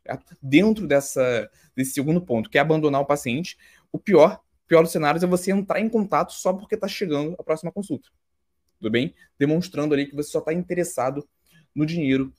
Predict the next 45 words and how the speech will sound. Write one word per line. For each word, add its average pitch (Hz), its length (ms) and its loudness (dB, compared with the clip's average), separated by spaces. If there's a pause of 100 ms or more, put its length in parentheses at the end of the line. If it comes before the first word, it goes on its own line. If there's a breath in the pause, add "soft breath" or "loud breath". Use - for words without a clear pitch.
(180)
desse 131 180 -2
paciente, 135 680 -6
certo? 170 360 -4
Então, 185 200 -6
isso 196 180 -2
aqui 214 100 2
é 190 40 6
o 190 40 -4
que 196 60 -8
você 202 180 0
não 214 160 2
deve 196 220 4
fazer. 202 340 0 (140)
Isso - 140 -2
é 160 40 2
o - 20 0
que 165 100 -6
você 156 160 2
pode 175 320 0
estar - 100 -6
fazendo 160 320 0
hoje, 156 260 0 (280 soft breath)
mas 143 240 4
que - 60 -14
está 175 180 0
prejudicando 180 840 0 (180)
a 151 120 -4
sua 143 360 -2 (360 soft breath)
adesão. 151 420 0 (340 soft breath)
E - 60 -4
agora 214 160 2
a 233 60 0
gente - 80 -8
vai 233 100 0
entrar 208 180 -2
nas 214 140 -2
estratégias. 175 720 -2 (480)
O 131 80 -20
que 190 160 -4
que 190 100 -2
a 220 60 0
gente 190 340 -6
pode 190 300 2
fazer, 127 360 0
o - 40 -14